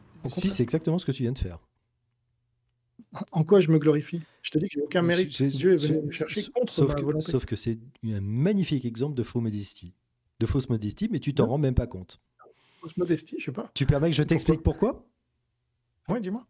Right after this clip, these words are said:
Speaker 2: Parce que t'es en train de faire le name dropping ultime. T'es en train de dire, le maître de l'univers, le créateur de l'univers,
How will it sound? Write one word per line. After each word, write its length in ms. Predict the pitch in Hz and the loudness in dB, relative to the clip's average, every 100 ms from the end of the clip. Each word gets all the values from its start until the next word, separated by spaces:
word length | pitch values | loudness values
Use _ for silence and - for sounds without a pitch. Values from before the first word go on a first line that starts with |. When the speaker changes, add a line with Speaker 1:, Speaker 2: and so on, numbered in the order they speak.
| _ _ _ _ _ _ _ _ _ | _ _ _ _ _ _ _ _ _
Speaker 2:
Parce 160 | 139 - | -4 0
que 100 | 143 | 0
t'es 180 | 143 | 2
en 100 | 131 | 0
train 200 | 127 175 | 0 -2
de 80 | 151 | -2
faire 280 | 98 - 160 | -2 -2 -2
le 160 | 120 101 | -2 -2
name 340 | 98 131 147 | 0 0 0
dropping 440 | 110 113 - 113 110 | 0 -2 -2 -4 -6
ultime. 520 | 95 - - 87 90 - _ _ _ _ _ _ | -8 -10 -14 -14 -16 -20 _ _ _ _ _ _
T'es 140 | - 151 | -2 0
en 100 | 147 | 0
train 200 | - 110 | -2 -4
de 80 | 101 | -4
dire, 340 | 90 92 143 - _ _ _ _ - | -8 -10 -10 -14 _ _ _ _ -10
le 80 | |
maître 340 | 98 139 180 123 | -6 -6 -6 -6
de 80 | 107 | -6
l'univers, 600 | 98 95 90 87 92 - _ _ | -8 -10 -10 -12 -14 -18 _ _
le 100 | 98 | -6
créateur 760 | - - - 190 151 - 120 | -6 -10 -4 -2 -2 -4 -6
de 80 | 107 | -4
l'univers, 600 | 92 92 92 87 92 80 | -6 -6 -8 -12 -14 -16